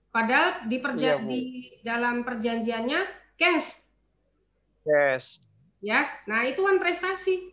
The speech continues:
Speaker 1: walaupun dia bayar. Tapi perlu diingat, tidak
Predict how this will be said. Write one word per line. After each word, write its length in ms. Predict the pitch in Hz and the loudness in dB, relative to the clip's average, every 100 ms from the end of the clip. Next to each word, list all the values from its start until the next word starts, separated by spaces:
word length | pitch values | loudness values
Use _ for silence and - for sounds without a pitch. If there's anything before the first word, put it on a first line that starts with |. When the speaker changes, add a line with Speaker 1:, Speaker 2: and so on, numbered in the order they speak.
| _ | _
Speaker 1:
walaupun 420 | - 240 254 381 359 | 0 2 2 4 6
dia 160 | 320 | 6
bayar. 460 | 320 262 208 180 - - _ _ _ _ _ _ _ _ _ _ _ _ _ _ _ _ _ _ | 4 2 0 -2 -10 -20 _ _ _ _ _ _ _ _ _ _ _ _ _ _ _ _ _ _
Tapi 440 | 214 214 330 269 | -6 0 0 0
perlu 220 | 262 247 233 | -2 0 2
diingat, 760 | 220 202 196 180 185 214 254 - - _ _ _ _ | 2 0 -2 -2 0 0 0 -4 -20 _ _ _ _
tidak 380 | - 269 226 247 | -4 0 2 0